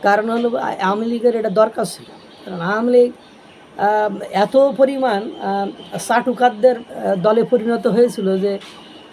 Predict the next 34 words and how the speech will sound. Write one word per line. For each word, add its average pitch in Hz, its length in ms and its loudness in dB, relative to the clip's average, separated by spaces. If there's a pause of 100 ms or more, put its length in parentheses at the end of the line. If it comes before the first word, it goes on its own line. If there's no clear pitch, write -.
(100)
শেখ 226 160 -2
হাসিনার, 247 380 0
আহ, 233 80 -6 (520)
ধারে 214 240 0
কাছে, 226 400 0 (560)
আহ, 208 80 -2
ভালো 202 320 0
মানের 220 300 -2
কোনো 240 200 -2
নেতা 220 280 -2
পৌঁছায়নি 214 460 -4 (360)
এবং, 196 380 -2 (420)
আহ, 196 200 2
বা, 190 200 2
বা 185 220 2 (100)
ভালো 196 300 4 (200)
তৃণমূলের 214 560 -2
কোনো 220 200 -6
নেতা 202 400 -2 (120)
এবং 202 260 -2
সাধারণ 233 460 0
জনগণের 226 520 -4
কোনো 226 260 -6 (400)
আকুতি 214 520 -4 (380)
এবং, 214 380 -2
আহ, 202 160 0
সারা 220 300 2
বাংলাদেশে 220 460 0
যে 233 160 0
কী 233 180 -4
ঘটনা 214 360 -2
ঘটছে 190 400 0
বা 196 180 2
ঘটাচ্ছে 190 540 -2